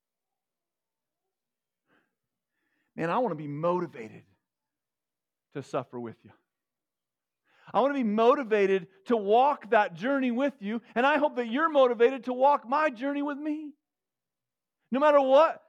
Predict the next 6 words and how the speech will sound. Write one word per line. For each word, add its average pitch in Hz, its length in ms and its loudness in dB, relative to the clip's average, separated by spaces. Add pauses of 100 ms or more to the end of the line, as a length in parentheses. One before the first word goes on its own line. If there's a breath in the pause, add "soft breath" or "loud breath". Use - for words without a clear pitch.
what 233 320 2
suffering 294 640 0
is 233 160 -6
going 285 320 2
on. 302 360 -4 (1080)
Compassion. 247 800 -6